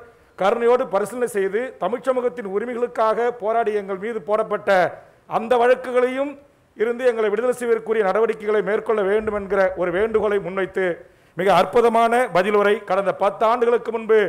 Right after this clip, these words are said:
மாண்புமிகு தமிழக முதலமைச்சர், துணை முதலமைச்சராகவும் உள்ளாட்சித்துறை அமைச்சராக இருக்கின்ற போது அவையில் அளித்தளித்த பதிலுரையை கேட்டிருக்கிறேன். பத்து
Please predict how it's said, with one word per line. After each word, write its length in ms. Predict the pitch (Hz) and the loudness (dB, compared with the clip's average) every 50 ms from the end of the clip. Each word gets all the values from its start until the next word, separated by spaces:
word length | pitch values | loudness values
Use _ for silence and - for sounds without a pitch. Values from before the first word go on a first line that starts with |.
| - - - - _ _ - | -2 -6 -14 -20 _ _ 0
மாண்புமிகு 340 | 175 202 214 220 233 240 247 - | 2 2 2 2 0 0 2 0
தமிழக 260 | 208 208 233 240 233 233 220 | 0 2 4 4 2 2 0
முதலமைச்சர், 440 | 226 233 233 233 220 - 226 220 - | 0 0 0 0 0 0 -2 -2 -2
துணை 140 | 202 202 233 240 | -4 -4 -2 -2
முதலமைச்சராகவும் 640 | 240 233 226 226 220 220 226 220 214 214 208 202 190 180 | 0 0 0 0 -2 -2 0 2 2 2 2 0 -2 0
உள்ளாட்சித்துறை 460 | 196 240 247 240 220 214 233 226 226 214 | 0 2 0 0 -2 -4 -2 0 0 0
அமைச்சராக 420 | 208 214 214 226 220 214 196 220 | 0 -2 -2 0 2 2 2 2
இருக்கின்ற 280 | 208 - 220 202 190 196 180 | 0 -2 -4 -4 -4 -2 0
போது 240 | 214 240 233 247 240 220 165 - - - - _ _ - 156 | 2 2 2 4 4 2 2 0 -6 -16 -20 _ _ -2 0
அவையில் 280 | 202 226 247 254 240 208 | 2 2 2 2 2 2
அளித்தளித்த 440 | 202 233 254 - 247 240 240 170 240 160 196 | 0 0 -2 -2 -2 -2 -2 -2 -4 -2 0
பதிலுரையை 340 | 208 220 220 226 220 208 - - | 0 2 2 2 2 0 0 -2
கேட்டிருக்கிறேன். 580 | 208 202 208 214 202 196 - 202 202 196 180 139 - - _ _ _ - | -2 -2 -2 -4 -4 -4 -2 -2 -2 -2 -2 -4 -10 -20 _ _ _ 0
பத்து 220 | 185 202 196 - | 0 0 2 2